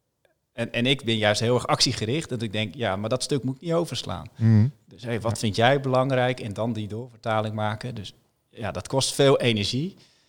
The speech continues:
Speaker 2: Mhm.
Speaker 1: En, eh, waar ik voorheen, hè, de kopjes koffie of dat soort gesprekken dacht van... oké, kan het even sneller? Dacht ik, ja, maar dat is wel... Als je daarin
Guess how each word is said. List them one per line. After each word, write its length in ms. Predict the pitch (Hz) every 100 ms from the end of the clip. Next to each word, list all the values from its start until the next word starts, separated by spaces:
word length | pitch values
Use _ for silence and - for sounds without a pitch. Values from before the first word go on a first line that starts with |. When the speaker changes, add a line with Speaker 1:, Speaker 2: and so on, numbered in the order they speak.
| _ _ -
Speaker 2:
Mhm. 140 | 104
Speaker 1:
En, 400 | 101 104 98 87
eh, 480 | 110 95 95 92 90 95 - -
waar 180 | 98
ik 100 | 110
voorheen, 420 | - 110 113 123 - - _ _ -
hè, 200 | 135 113
de 100 | 117
kopjes 440 | 127 - 113 -
koffie 520 | 123 117 - 113 117
of 100 | 110
dat 180 | 113 120
soort 300 | - 113 107
gesprekken 560 | - 104 - 120 120 104
dacht 200 | 104 -
van... 160 | 92
oké, 280 | 95 - 90
kan 200 | - 113
het 120 | -
even 240 | 110 - 104
sneller? 640 | - 113 113 127 147 180 - - _ _ _ _ _ _
Dacht 160 | - 104
ik, 100 | 117
ja, 160 | 110 101
maar 100 | 98
dat 180 | 107
is 120 | 101 95
wel... 420 | 110 120 110 -
Als 120 | 110
je 100 | 98
daarin 760 | 98 127 156 - 131 113 85